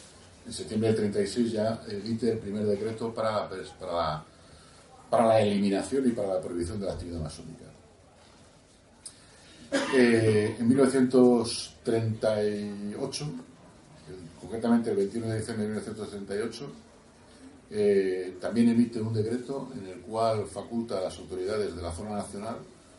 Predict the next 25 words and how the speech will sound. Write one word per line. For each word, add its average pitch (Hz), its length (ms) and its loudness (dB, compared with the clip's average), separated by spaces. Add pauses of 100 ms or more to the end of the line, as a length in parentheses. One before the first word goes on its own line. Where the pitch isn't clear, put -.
(300)
a 110 80 -4
prohibir 113 400 0
toda 113 180 2
aquella 113 220 -2
simbología 113 840 -4
sim-, 101 260 -10
eh, - 200 -14
masónica 113 460 -6
que 101 80 -10
se 98 140 -12
haya 98 160 -6
ido 92 140 -6
estableciendo 87 520 -12
a 80 40 -8
lo 82 160 -8
largo 90 220 -12
de 78 80 -8
la 76 60 -6
historia 90 400 -8
anterior 98 380 -8 (840)
y 120 120 0
que 104 580 4
sea, 85 880 -2 (840)
eh, - 320 -18
ofensiva 113 800 -4